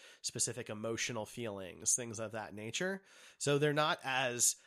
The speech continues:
uh, f-, it's not all as fluid as you might think. It's more like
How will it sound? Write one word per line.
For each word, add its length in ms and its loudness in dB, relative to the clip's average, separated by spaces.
uh, 200 2
f-, 320 -10
it's 140 0
not 160 2
all 260 8
as 180 8
fluid 880 2
as 280 -4
you 100 -6
might 340 -6
think. 480 -10
It's 200 -4
more 400 0
like 420 -4